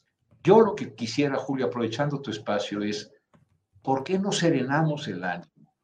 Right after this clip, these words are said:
¿Y por qué no hacemos proyectos bien pensados, muy vigilados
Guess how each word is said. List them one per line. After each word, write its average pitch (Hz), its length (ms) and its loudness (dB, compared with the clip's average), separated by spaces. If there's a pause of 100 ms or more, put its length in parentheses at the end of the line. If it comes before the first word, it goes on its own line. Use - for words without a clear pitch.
(640)
¿Y 123 120 -12
por 127 220 -10
qué 202 120 -2
no 202 400 0 (540)
hacemos 160 560 0 (160)
proyectos 139 760 -4 (160)
bien 160 420 2
pensados, 131 680 -4
muy 196 540 6
vigilados 127 840 -4